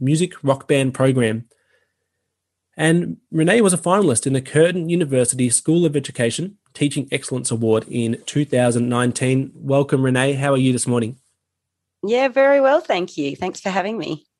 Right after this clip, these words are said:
Speaker 1: Yeah, absolute pleasure. So you're in Boyup Brook, and for those who don't know, can you explain where that is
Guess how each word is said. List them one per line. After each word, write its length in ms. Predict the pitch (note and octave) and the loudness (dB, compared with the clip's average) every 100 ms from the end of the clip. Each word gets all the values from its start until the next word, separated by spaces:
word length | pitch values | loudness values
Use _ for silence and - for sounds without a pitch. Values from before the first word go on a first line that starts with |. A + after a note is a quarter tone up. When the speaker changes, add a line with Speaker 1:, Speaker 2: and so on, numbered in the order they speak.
| _ _ _ _ _ - | _ _ _ _ _ -8
Speaker 1:
Yeah, 240 | B2+ G3 C#3+ | -4 -4 -4
absolute 480 | C#3+ E3 D3 C3 | -8 -6 -4 -6
pleasure. 420 | - B2 D#3+ D#3+ A2 | -6 -4 -2 0 -2
So 420 | - E3 A#2+ G#2+ _ | 0 2 2 0 _
you're 320 | - C3 C#3+ | -6 0 2
in 160 | A3 G#3 | 2 4
Boyup 340 | C#3+ B2+ A2+ | 4 4 2
Brook, 300 | A#2 D3+ - | 0 0 -2
and 180 | C#3 C3 | -4 -2
for 60 | |
those 340 | C3+ D#3 F#3+ - | 2 4 4 0
who 140 | D3+ | -2
don't 260 | C3 C3 C#3+ | 2 0 0
know, 260 | B2+ A2+ | 0 0
can 140 | A2+ C#3 | -2 -2
you 80 | D3+ | -2
explain 460 | - C3 A#2+ A#2 | -2 -2 0 0
where 180 | A#2+ C3 | 0 2
that 160 | B2+ A#2 | 2 2
is 340 | A#2+ A2+ | 0 0